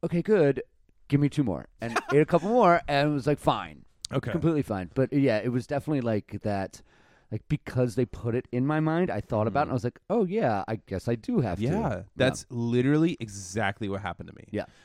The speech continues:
Speaker 2: Somebody else that was there was like, "Oh, I feel a little nauseous," and I'm like,
Speaker 1: Oh, me too. Like,
Speaker 2: yeah, I literally was
Speaker 1: yeah,
Speaker 2: like,
Speaker 1: by
Speaker 2: "Oh,
Speaker 1: proxy.
Speaker 2: fuck, I do
Speaker 1: Yeah.
Speaker 2: too. What the fuck? I didn't
Speaker 1: Yeah.
Speaker 2: even notice that."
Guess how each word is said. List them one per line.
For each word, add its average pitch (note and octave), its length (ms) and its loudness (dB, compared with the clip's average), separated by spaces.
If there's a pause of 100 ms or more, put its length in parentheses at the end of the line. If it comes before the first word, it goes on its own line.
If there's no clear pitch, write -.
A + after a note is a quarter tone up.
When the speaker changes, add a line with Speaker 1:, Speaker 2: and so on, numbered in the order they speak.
(120)
Speaker 2:
Somebody B2+ 320 0
else B2 200 0
that B2 100 0
was A2+ 140 -2
there G2+ 400 -2 (340)
was G#2+ 220 -2
like, G2+ 460 -6 (280)
"Oh, A#2+ 120 -6
I F#2+ 120 -8
feel A2 180 -6
a G#2 60 -4
little F#2+ 160 -4
nauseous," G2+ 460 -8
and F#2+ 100 -10
I'm F#2+ 80 -10
like, F2 280 -10 (480)
Speaker 1:
Oh, C3 80 -2
me D3+ 140 0
too. D3 280 -4
Like, A#2+ 140 2
Speaker 2:
yeah, F3 100 8
I C#3 80 6
literally F#3+ 320 10
was E3+ 140 6
Speaker 1:
yeah, F3+ 80 6
Speaker 2:
like, - 240 -8
Speaker 1:
by C#3 80 2
Speaker 2:
"Oh, D3 100 6
Speaker 1:
proxy. D#3 240 4
Speaker 2:
fuck, D#3+ 220 4
I C3 100 2
do C3+ 100 0
Speaker 1:
Yeah. C#3+ 100 0
Speaker 2:
too. G3 340 -2
What G#2 240 -4
the D3 100 -8
fuck? D3 460 -8
I G2 80 -6
didn't A2 100 -4
Speaker 1:
Yeah. A2 80 0
Speaker 2:
even A#2 120 -4
notice C#3+ 300 -4
that." E2+ 200 -14